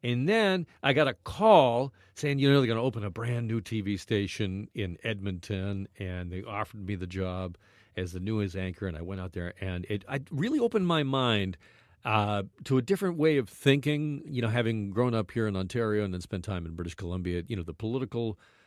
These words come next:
um, environment, just kind of the, just sort of the self-reliance. It's a different political, um,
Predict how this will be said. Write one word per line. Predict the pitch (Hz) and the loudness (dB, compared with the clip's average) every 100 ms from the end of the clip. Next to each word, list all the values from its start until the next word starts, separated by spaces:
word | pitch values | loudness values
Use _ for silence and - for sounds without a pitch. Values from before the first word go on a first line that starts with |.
| _ _ | _ _
um, | 92 82 80 80 - | -12 -12 -12 -14 -14
environment, | 98 87 135 131 127 117 113 | -10 -4 -2 -2 -2 -4 -4
just | - 165 - | -6 -8 -8
kind | - 208 | -6 -2
of | 180 | 2
the, | 127 120 107 90 _ _ _ - - _ _ - | 4 4 2 -6 _ _ _ -20 -20 _ _ -10
just | 214 - | -10 -6
sort | 190 | -2
of | 131 | 0
the | 120 101 - | 0 -2 -8
self-reliance. | 104 - 175 151 131 147 139 | -8 -2 0 0 2 2 2
It's | 160 | 2
a | 175 | 0
different | 127 254 226 214 208 - - _ _ _ - - | 2 -2 0 -2 -2 -8 -20 _ _ _ -20 -12
political, | - 143 151 160 131 147 143 135 _ | -2 0 0 0 4 4 4 -2 _
um, | - 101 101 101 101 98 | -8 -4 -4 -4 -4 -6